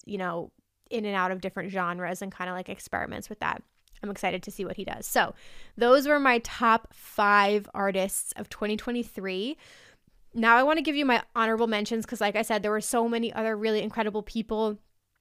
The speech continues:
I wanted to mention, and I didn't just wanna, like, narrow it down to five. So these are in no particular order. I'm gonna start with Subtronics. So yes, she's got some bass music on here, fam. I know you,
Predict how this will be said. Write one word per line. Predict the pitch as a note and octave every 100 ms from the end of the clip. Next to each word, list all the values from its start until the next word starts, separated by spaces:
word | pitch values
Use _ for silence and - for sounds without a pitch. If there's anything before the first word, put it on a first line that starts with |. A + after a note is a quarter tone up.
| _ _ -
I | B3
wanted | G#3+ A3 G#3+
to | A#3+
mention, | G#3+ G#3+ A3
and | G#3+
I |
didn't | G3+ G#3+ G#3+
just | F#3+ G#3+
wanna, | G#3+
like, | G#3 G3+
narrow | G#3 G#3 F#3+
it |
down | G3+ G3+
to | A3+
five. | - F#3+ F#3+ A#3+ B3+ - - - -
So | - A3 G#3 G3
these | A#3+ A#3+
are | B3+
in | A#3+ A#3+
no | A3+ G#3
particular | G#3+ C4+ C#4+ E4 E4
order. | D4+ G#3+ G#3+ A3 A#3
I'm | G3+
gonna | G#3
start | - C4
with | - B3
Subtronics. | C4 A3+ - F#3+ F3 G3 D4+ - - - - - _
So | - G#3 -
yes, | G3+ G#3+ G#3+ - - -
she's | - A3
got | A#3 A3+
some | C4+ A3+
bass | G3+ G3
music | F#3+ F3+ F3+
on | - E3+
here, | F3+ E3+
fam. | - F3+ F#3+ F#3+
I |
know | G#3+ G#3
you, | A3 A3